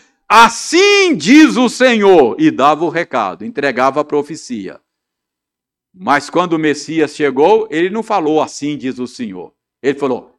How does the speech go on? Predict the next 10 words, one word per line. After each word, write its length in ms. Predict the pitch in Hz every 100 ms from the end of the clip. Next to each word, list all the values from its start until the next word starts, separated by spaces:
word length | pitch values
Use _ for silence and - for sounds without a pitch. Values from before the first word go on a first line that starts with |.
| _
"Eu, 440 | 156 165 180 190 190
porém, 680 | 170 160 147 139 151 156
vos 380 | 151 143 147 120
digo." 380 | 107 123 110 107
Agora 320 | 113 117 139
o 20 |
Senhor 320 | 156 165 143 147
não 80 |
mandou 320 | 151 151 143 139
recado. 500 | - 123 110 107